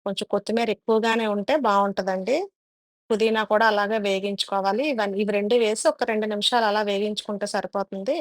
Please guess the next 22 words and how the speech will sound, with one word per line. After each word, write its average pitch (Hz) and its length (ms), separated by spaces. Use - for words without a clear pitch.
ఇలా 208 220
వచ్చేంత 208 460
వరకు 202 260
వేగించుకొని 196 680
తీసి 220 260
పక్కన 208 320
పెట్టుకుందాం. 196 580
వేరే 208 220
ప్లేట్‌లో 196 360
పెట్టుకొని, 202 460
ఇంకొంచెం 247 500
ఆయిల్ 220 280
ఏసుకొని, 226 440
అది 220 140
మరిగిన 214 360
తర్వాత 208 440
టమాటాలను 220 520
కూడా 208 200
వేసి 202 300
వేగించుకుందామండి. 190 920
టమాటాలు 214 600
కొంచెం 214 360